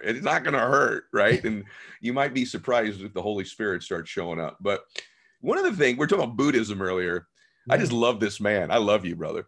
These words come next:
Speaker 1: And so I was preparing, it's like, I'm yelling at the screen last night as I'm doing my last minute preparation, like, in, in excitement, because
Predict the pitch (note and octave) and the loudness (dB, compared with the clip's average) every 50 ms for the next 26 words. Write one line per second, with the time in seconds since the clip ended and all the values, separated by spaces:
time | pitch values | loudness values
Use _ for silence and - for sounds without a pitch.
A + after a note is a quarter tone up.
0 | _ - - A#2 A2+ A2 A2 A2 - B2+ A#2+ A2+ A2+ - - A#2 A#2 B2 A#2+ - | _ -4 0 0 0 0 0 0 2 4 4 4 4 4 4 4 4 2 0 -4
1 | B2 - - D#3 D3 C#3 B2 A2+ - G2+ G2 G2+ G2+ G#2+ A2+ A#2 A#2+ C#3+ D#3 F#3 | -6 -4 0 0 2 2 2 0 0 -2 -2 -2 -4 -6 -6 -4 -2 0 2 4
2 | E3 D3 C#3 C3 - - - - - - - C#3+ D3+ D3 D3 C3+ A#2+ A2 G#2+ A2 | 4 2 2 -2 -6 -10 -12 -12 -8 -4 -2 0 0 0 0 0 0 -2 -2 -4
3 | - - B2 A2+ A2+ A2 A2+ B2 A2 A2 B2 A#2+ A#2 A2+ A2+ G#2+ A2 A2 G#2+ A2 | -4 -2 0 0 2 2 0 -2 0 2 2 2 2 0 0 0 2 2 2 2
4 | A2+ A#2 - A#2 A2+ G#2+ - - G#2 G2 - G#2 A2 A2+ A#2 - A#2+ A2 A2 G#2+ | 0 -2 -4 -8 -8 -8 -4 -6 -6 -4 -2 -2 -2 -2 -2 -4 -6 -4 -4 -4
5 | G#2+ G2+ G#2+ G2+ G2 - A2+ G2+ G2 - - - C3 C#3+ D3 A#2 A2+ F2+ - A#2 | -4 -4 -6 -10 -8 -8 -8 -8 -8 -6 -2 0 0 0 0 -2 -6 -6 -6 -6
6 | - - A#2 A2 G#2 G2+ | 0 2 2 2 2 0